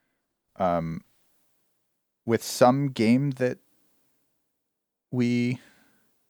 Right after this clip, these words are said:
had as children, uh, in my house, a, a demo copy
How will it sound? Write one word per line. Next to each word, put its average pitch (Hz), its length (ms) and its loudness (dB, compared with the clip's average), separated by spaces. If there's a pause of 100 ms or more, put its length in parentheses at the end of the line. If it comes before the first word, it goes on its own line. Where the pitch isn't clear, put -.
(480)
had 120 260 2
as 110 380 -2
children, 170 720 -2 (1500)
uh, 113 320 -2 (160)
in 123 180 0
my 120 200 2
house, 139 520 -2 (840)
a, 120 540 4 (1120)
a 120 100 2
demo 131 500 6
copy 82 580 0